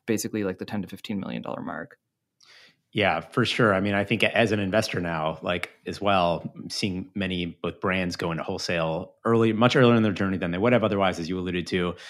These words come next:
Speaker 2: and also solutions <laughs> that are almost, like, a-, as easy as it was to spin up a Shopify brand, getting into, getting into wholesale is kind of, you know, can be just as easy. Faire being a good example, right,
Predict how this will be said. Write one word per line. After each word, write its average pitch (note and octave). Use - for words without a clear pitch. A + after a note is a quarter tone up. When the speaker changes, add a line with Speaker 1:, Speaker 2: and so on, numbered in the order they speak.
Speaker 2:
and G#2+
also G#2
solutions G#2+
<laughs> -
that G#2
are F#2+
almost, G2+
like, G2
a-, -
as A2
easy A#2+
as G#2
it A2
was G2+
to -
spin -
up G2
a -
Shopify G2
brand, F2
getting F2
into, E2+
getting F2+
into E2+
wholesale E2+
is D#2+
kind E2+
of, D#2+
you F2
know, D2
can F2+
be E2+
just E2+
as F#2
easy. F2+
Faire F#2
being F2+
a E2
good E2+
example, E2
right, E2